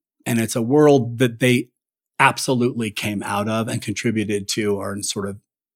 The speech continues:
indistinguishable s-, from in certain ways. And that just created, like, an amazing spirit of a, of a,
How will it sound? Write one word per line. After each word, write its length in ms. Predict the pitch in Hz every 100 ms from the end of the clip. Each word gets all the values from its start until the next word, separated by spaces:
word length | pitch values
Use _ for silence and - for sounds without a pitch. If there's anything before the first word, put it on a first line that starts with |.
| _
indistinguishable 1120 | - 101 98 - - 127 113 98 92 107 101
s-, 180 | 90 - - _ -
from 400 | 113 107 95 98
in 140 | 95
certain 320 | - - -
ways. 400 | 107 - - - - - - -
And 160 | 117 120
that 160 | 131 127
just 220 | 135 -
created, 320 | 120 107 -
like, 340 | - - 220 - -
an 100 | 139
amazing 960 | 131 143 - - 135 143 - - - _ _ _ -
spirit 540 | - 120 110 110 - - _ _
of 180 | - 113
a, 160 | 110 101 -
of 160 | 117 104
a, 180 | 104